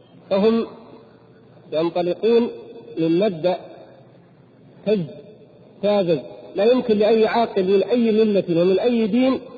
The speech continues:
أن يقره، وهو قولهم إن الله تعالى كامل، والكامل لا يفكر في الناقص الذي هو الكون، الكون ناقص والله كامل، والكامل لا يشغل نفسه بالناقص. فإذا حتى لا يشتغل بهذا الكون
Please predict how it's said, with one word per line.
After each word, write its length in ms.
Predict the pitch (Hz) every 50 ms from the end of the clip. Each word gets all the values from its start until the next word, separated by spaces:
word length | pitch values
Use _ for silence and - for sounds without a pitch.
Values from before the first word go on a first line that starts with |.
| -
أن 100 | 202 220
يقره، 460 | 220 214 202 - 220 196 160 143 123 - - - - - - - - - - - - - - - - - - - - - - -
وهو 220 | 180 196 208 208
قولهم 600 | 196 202 226 254 247 233 233 220 233 247 233 - -
إن 140 | 214 208 208
الله 320 | 202 196 202 214 214 202 196
تعالى 440 | 190 196 180 180 214 208 202 196 190 -
كامل، 360 | 214 220 220 220 220 233 233 - - - - - - - - - - - - - - - - - - - - - - -
والكامل 640 | 156 175 185 - - 220 226 226 226 226 220 202
لا 100 | 202 214
يفكر 500 | 214 208 190 202 208 208 - - 214 202
في 60 | 175 190
الناقص 460 | 190 185 190 180 165 - - 139 127 - - - - - - 139
الذي 260 | 156 175 180 180 175
هو 100 | 185 175
الكون، 340 | 165 156 - 175 156 139 127
الكون 400 | 156 160 - 202 202 190 185 185
ناقص 440 | 196 208 190 190 214 185 - -
والله 340 | 175 170 170 175 165 160 160
كامل، 360 | 156 - 175 165 151 143 147
والكامل 580 | 180 190 190 185 - 233 240 247 240 247 254 240 - - - - - - - -
لا 220 | 190 214 262 269 254
يشغل 420 | 240 - 240 208 233 240 240 226
نفسه 380 | 233 226 233 - 226 220 220 220
بالناقص. 500 | 196 208 196 190 180 170 160 - 151 139 - - - - - - - - - - - - - -
فإذا 360 | 180 190 247 240 240 240 226
حتى 340 | - 240 240 240 - 240 233
لا 120 | 247 247
يشتغل 400 | 240 - - 233 247 208 226 214
بهذا 300 | 185 208 202 214 214 208
الكون 400 | 208 196 - 226 240 254 254 247